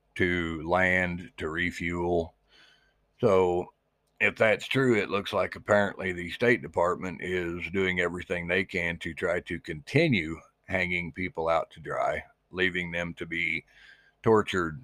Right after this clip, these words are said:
murdered, you know, basically just saying, "Hey, you're on your own. Whatever happens to you, happens to you." And,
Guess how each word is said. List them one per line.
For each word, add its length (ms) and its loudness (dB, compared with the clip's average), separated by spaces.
murdered, 540 2
you 140 -2
know, 280 -2
basically 480 4
just 240 2
saying, 340 4
"Hey, 220 2
you're 200 -2
on 160 0
your 160 0
own. 220 2
Whatever 300 0
happens 400 0
to 100 0
you, 140 -2
happens 420 -2
to 120 -10
you." 160 -10
And, 540 -2